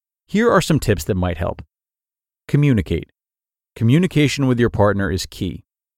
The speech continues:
Be open about how you're doing. Ask for help. If you need help or support, ask for it. Your partner can't read your mind.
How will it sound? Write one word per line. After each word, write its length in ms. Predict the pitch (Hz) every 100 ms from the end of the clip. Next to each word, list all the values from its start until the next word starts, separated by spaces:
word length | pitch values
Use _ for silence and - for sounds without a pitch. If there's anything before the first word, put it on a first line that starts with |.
| -
Be 140 | 127
open 240 | 127 139 123
about 220 | 113 95
how 100 | 98
you're 160 | 95
doing. 380 | 80 90 69 - _ _ _ _ _ _ _ _ _ -
Ask 220 | 110 -
for 100 | 110
help. 340 | 107 110 - - _ _ _ _ -
If 160 | 104 110
you 80 |
need 160 | 117 131
help 260 | 107 131 127
or 60 |
support, 480 | - 98 135 127 - _ -
ask 300 | 117 - -
for 240 | 101 -
it. 80 | - _ _ _ -
Your 80 | 95
partner 340 | 123 123 127
can't 260 | - 120 -
read 220 | 110 104
your 80 | 98
mind. 400 | 92 53 -